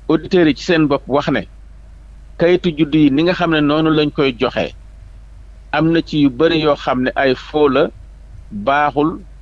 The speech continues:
ay trafic ñoo ci dugg pour rek ñu mën a fexe ba am ñoo xam ne dañ lay woteel. Ñu wax ne kon war nañu gën a, euh, fexe ba ni ñuy joxe kayitu juddu yi, ñu gën koo sécuriser ba nga xam ne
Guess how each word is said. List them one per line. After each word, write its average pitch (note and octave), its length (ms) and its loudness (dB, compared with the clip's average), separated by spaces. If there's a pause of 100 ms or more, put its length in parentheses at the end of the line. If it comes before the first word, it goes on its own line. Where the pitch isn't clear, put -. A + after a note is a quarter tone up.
(100)
ay C3 180 -2
trafic D#3+ 560 -2
ñoo C#3+ 320 0
ci D3+ 140 -6
dugg C#3 340 -2 (580)
pour F3 160 4
rek E3 240 0 (140)
ñu D3 100 -2
mën D3+ 240 2
a D3+ 40 0
fexe C#3+ 360 -2
ba B2+ 220 -4
am D3 220 -2
ñoo C#3 140 0
xam C#3 180 -4
ne C3 80 -2
dañ C3 200 -2
lay A#2+ 140 0
woteel. G#2+ 360 0 (800)
Ñu C3+ 160 0
wax D3+ 140 -2
ne D3+ 160 -2
kon D3+ 360 -2 (360)
war C#3+ 280 0
nañu D#3+ 240 0
gën C#3+ 240 0
a, D#3+ 320 0
euh, C3+ 500 2
fexe C#3+ 400 -4 (500)
ba D3 220 0
ni D#3 140 2
ñuy F3+ 240 0
joxe D3+ 340 0
kayitu E3 340 0
juddu C3+ 200 0
yi, A#2 260 -2 (440)
ñu B2 140 0
gën E3 260 0
koo E3+ 180 0
sécuriser D3 720 0 (340)
ba B2 160 -2
nga D#3+ 120 0
xam D3 260 -2
ne C#3+ 280 0